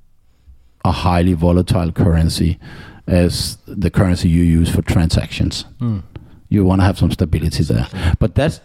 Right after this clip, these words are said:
Speaker 1: that's not the fault of cryptocurrencies in general or digital currency in general.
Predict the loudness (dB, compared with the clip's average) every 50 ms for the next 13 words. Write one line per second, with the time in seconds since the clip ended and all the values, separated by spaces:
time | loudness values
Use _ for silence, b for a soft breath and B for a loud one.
0 | _ _ -6 -2 -2 0 -2 -2 -2 0 0 0 0 -2 -2 -2 -4 -4 -2 0
1 | 2 2 2 2 0 -2 -2 0 0 0 0 0 -2 -4 -2 0 0 0 0 0
2 | 0 0 0 0 0 2 2 0 0 0 -2 -2 -2 -2 0 0 2 2 2 4
3 | 4 2 2 2 0 -2 -2 -2 -2 0 0 0 0 2 2 2 2 2 2 0
4 | 0 0 0 0 2 2 2 2 2 0